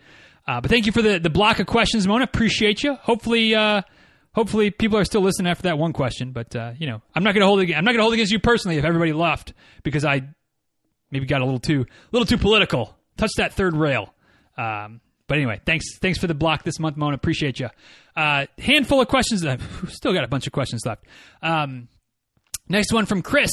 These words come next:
When running on trails, do I need to pack out my apple core, banana peel, or orange peels? Don't wanna be a litter bug, but it is the woods after all. So, Chris, um,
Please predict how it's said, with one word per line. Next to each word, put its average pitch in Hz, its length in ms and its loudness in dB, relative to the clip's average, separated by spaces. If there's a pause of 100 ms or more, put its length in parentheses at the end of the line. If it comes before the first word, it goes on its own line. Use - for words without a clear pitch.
(480)
When 196 200 2
running 311 220 2
on 302 100 2
trails, 254 460 2
do 196 100 2
I - 20 2
need 233 200 0
to 180 80 -2 (160)
pack 240 320 0
out 233 240 -2
my 190 140 -2
apple 202 340 -2
core, 214 260 0
banana 180 300 -2
peel, 214 180 0
or 160 80 0
orange 165 300 -2
peels? 101 320 -2 (360)
Don't 233 200 2
wanna 240 160 2
be 202 100 0
a 214 80 4
litter 226 200 4
bug, 214 360 2 (420)
but 160 140 -2
it 170 80 -2
is 208 140 0
the 175 140 -2
woods 147 260 0
after 120 340 -4
all. 117 280 -8 (640)
So, 220 280 0
Chris, 254 300 2 (260)
um, 208 520 0